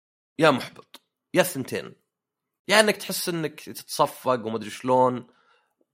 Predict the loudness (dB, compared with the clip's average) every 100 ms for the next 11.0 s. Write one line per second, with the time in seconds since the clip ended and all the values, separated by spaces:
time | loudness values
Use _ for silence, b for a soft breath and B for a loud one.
0 | _ -20 _ -18 -10 -8 -8 -8 -8 -6
1 | -6 -6 -10 -14 _ _ _ _ 6 6
2 | 6 4 4 4 6 4 4 -2 -2 -2
3 | -4 -4 -4 0 -2 -4 -10 _ _ _
4 | _ _ _ _ _ 2 4 4 -2 -20
5 | -6 -2 -2 -2 -6 -6 -8 0 4 6
6 | 4 0 -6 -6 -6 -10 -12 -16 -16 -6
7 | -6 -6 -4 2 2 4 2 4 2 2
8 | 0 -2 -2 -4 -4 -4 -4 -6 -2 2
9 | 2 2 -4 -14 _ -2 -2 0 -2 -2
10 | -8 -8 -8 0 0 0 -6 -10 -12